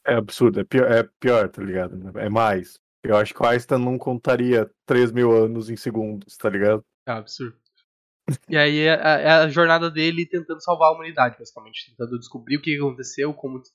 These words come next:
Speaker 2: reverter isso e avançar a sociedade, ah, de pouquinho em pouquinho através da, das, das, das armas da ciência, como é no português. Ah,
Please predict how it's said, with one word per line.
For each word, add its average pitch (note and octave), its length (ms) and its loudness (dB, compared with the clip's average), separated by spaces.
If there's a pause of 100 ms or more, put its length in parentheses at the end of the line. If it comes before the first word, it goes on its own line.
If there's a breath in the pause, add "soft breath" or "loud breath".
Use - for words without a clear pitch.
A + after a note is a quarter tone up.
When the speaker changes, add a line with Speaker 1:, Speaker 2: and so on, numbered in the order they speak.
Speaker 2:
reverter C3 600 -2
isso D3+ 340 -6
e D#3 60 -2
avançar C#3+ 500 0
a C#3 60 -2
sociedade, A#2+ 720 -4 (400 soft breath)
ah, A2 100 -2
de A2 120 -10
pouquinho C#3 320 -8
em - 20 -10
pouquinho C3+ 300 -4
através B2 420 -2
da, A#2+ 400 -4
das, A2+ 400 -12
das, A#2 380 -4
das B2 240 -2
armas C#3 320 4
da C#3 80 -8
ciência, A2+ 460 -12 (140)
como A#2 140 -12
é A2+ 60 -12
no - 40 -20
português. - 640 -16 (1040)
Ah, A2+ 380 -4